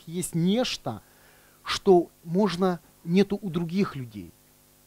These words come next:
И они взяли с места Писания, где он взял двух учеников <coughs> и начал посылать их, проповедовать, помните?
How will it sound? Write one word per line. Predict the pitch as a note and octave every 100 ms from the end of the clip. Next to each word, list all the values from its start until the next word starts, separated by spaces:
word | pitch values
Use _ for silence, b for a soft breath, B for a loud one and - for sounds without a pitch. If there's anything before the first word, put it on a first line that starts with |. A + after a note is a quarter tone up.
| _ -
И | F3+
они | G#3+
взяли | G3+ G3+ G3+
с | F#3+ -
места | F3+ F3+ -
Писания, | E3 D#3 - F3+ F3+ E3 D3+ D3 C#3+ _ - - -
где | E3
он | D#3+
взял | A#2+ E3+ E3
двух | A#2+ B2+ F#3 B3 -
учеников | F3+ - E3 E3 - A#3+ C#4 - B B B
<coughs> | - - - A#3 -
и | F#3+ G#3
начал | A3+ - G3
посылать | - G3 - G3 G3 F#3 -
их, | -
проповедовать, | - D#3+ F3+ E3 E3+ A2+ G2+ -
помните? | F#3 D3+ A2 F#2+ G2